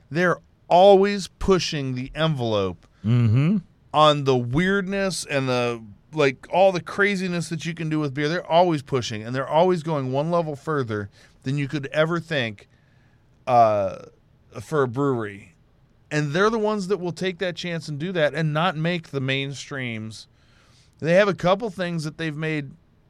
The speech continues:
Speaker 1: closer to mainstream, but you know what? They're still a little bit different.
Speaker 2: Yes, absolutely.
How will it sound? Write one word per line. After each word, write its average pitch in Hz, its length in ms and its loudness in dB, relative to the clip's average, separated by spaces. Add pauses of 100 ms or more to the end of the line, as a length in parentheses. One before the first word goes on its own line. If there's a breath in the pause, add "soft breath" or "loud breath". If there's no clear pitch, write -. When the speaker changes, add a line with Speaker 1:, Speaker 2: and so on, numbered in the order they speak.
(540)
Speaker 1:
closer 170 380 -2
to 160 60 -6
mainstream, 147 500 -6
but 151 160 -10
you 240 60 -6
know 294 100 0
what? 330 220 0
They're 220 100 -4
still 226 280 -2
a 254 100 -4
little 226 160 -4
bit 214 160 -10
different. 214 400 -8 (200)
Speaker 2:
Yes, 127 300 4 (120)
absolutely. 117 520 -2